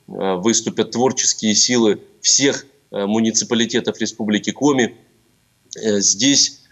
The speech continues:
э, в, э, в нашей республике обязательно мы воплотим в жизнь ряд,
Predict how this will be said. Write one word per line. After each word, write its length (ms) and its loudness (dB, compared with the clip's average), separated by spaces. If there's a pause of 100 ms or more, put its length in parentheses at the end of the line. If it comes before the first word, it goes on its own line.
(160)
э, 260 0
в, 260 -4
э, 840 0 (800)
в 60 -4
нашей 300 2
республике 560 0
обязательно 500 0
мы 280 -2 (300)
воплотим 520 -2
в 40 -4
жизнь 360 0
ряд, 400 0